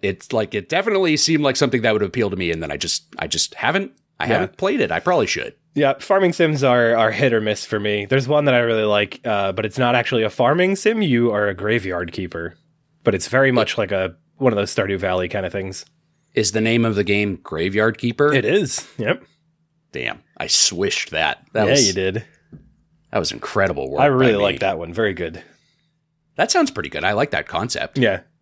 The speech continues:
Speaker 2: it's good. I like it. It's, uh, and then you can, like, get zombies to help you out.
Speaker 1: There are so many farming sim games these days. I remember there was a Nintendo Direct this year that was, I think it might have been, like, one of those indie directs
Speaker 2: Yep.
Speaker 1: that they sometimes do, and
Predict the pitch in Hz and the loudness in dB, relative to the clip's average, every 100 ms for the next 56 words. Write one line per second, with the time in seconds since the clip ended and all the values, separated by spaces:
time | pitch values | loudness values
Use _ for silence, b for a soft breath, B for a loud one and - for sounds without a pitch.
0 | - 151 190 240 107 165 127 - 135 123 | -2 -2 0 -2 0 -2 -4 -8 -6 0
1 | 120 127 147 151 147 139 123 110 107 98 | 0 2 0 2 2 2 0 -2 -4 -4
2 | 104 110 - 104 107 104 101 - _ _ | -2 -4 -4 -6 -4 -2 -2 -4 _ _
3 | _ _ - 131 101 - - 90 80 73 | _ _ -4 -2 0 2 2 0 -2 -4
4 | 73 - 78 80 78 - 80 73 71 73 | -6 -2 -2 -2 -2 -2 -2 -4 -6 -6
5 | 76 - 78 78 - 80 87 107 127 139 | -4 -6 -6 -8 -4 -4 -2 0 2 2
6 | 135 127 123 120 113 107 120 113 110 101 | 2 2 2 0 -2 -2 0 0 0 0
7 | 92 92 - - 92 - 90 87 90 82 | -2 -4 -6 -4 -2 -2 -2 -4 -2 -6
8 | - 92 82 - - _ 110 143 143 135 | -4 -8 -4 -4 -6 _ -2 0 2 2
9 | 127 120 110 120 110 95 - 127 123 131 | 2 0 0 -2 0 -2 -2 -2 0 2
10 | 127 127 127 117 123 131 - - 131 131 | 2 2 2 0 0 -2 -4 -4 -2 0
11 | 127 120 127 127 123 123 110 113 120 120 | 0 0 0 -2 -2 -2 -2 0 0 -2
12 | 113 104 92 | -2 -4 -6